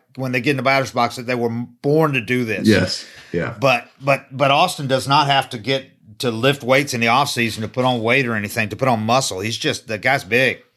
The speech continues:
Speaker 2: Yeah.
Speaker 1: So, uh, I mean, he could carry another twenty pounds if he wanted to just hit for power, but it would mess him up, I think.
Speaker 2: Yeah.
Speaker 1: Take a little off defensively and, and, uh, and maybe, uh, with the batting. I mean, these guys hitting three twenty, man. <laughs>
Speaker 2: I know.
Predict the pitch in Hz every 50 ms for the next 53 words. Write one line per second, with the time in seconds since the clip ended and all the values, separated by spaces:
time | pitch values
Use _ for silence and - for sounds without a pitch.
0 | _ _ - - - - - - - - - - 120 110 104 90 87 - _ _
1 | _ _ _ _ _ - 113 110 107 101 - - - 117 131 143 139 147 165 170
2 | - 151 - - 151 139 139 135 143 147 139 127 - - 143 156 175 160 117 127
3 | 117 113 110 - 113 90 117 120 110 123 123 120 110 101 92 110 107 - - 127
4 | 120 - 107 85 - 120 123 131 135 123 98 82 - _ - 120 113 120 120 113
5 | 101 95 113 120 117 - 120 110 113 117 120 - 110 101 - - 113 107 107 -
6 | _ _ _ _ _ _ - 85 80 76 - - - - 151 135 131 135 120 127
7 | 123 123 117 113 113 110 - - 104 - 113 113 113 110 123 110 98 104 107 107
8 | 104 101 98 92 87 - - - - - - - - - 104 98 98 98 101 95
9 | 92 92 90 85 - _ _ _ _ _ _ _ _ _ _ - 107 104 101 113
10 | 120 120 98 113 107 107 104 101 98 95 92 95 104 - 104 87 104 104 113 123
11 | 127 104 101 110 120 131 127 101 - _ _ _ _ _ _ - 170 160 - 202
12 | 214 214 202 226 151 135 - 135 180 190 - - - 123 139 185 220 175 113 95
13 | 92 98 107 143 165 139 - - - 196 - - - 165 117 113 107 113 131 135
14 | 127 117 98